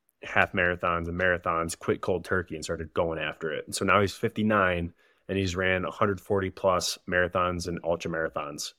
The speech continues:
hundred milers, fifty milers, the whole thing. Um, but this all kind of got really kickstarted once he ran his first hundred. It was in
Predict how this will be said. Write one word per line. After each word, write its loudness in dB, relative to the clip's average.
hundred 0
milers, 4
fifty -4
milers, 2
the 0
whole 2
thing. -6
Um, 4
but 2
this 6
all 10
kind 8
of 6
got 8
really 6
kickstarted 6
once 4
he -4
ran 2
his -2
first -4
hundred. -4
It -6
was 0
in -2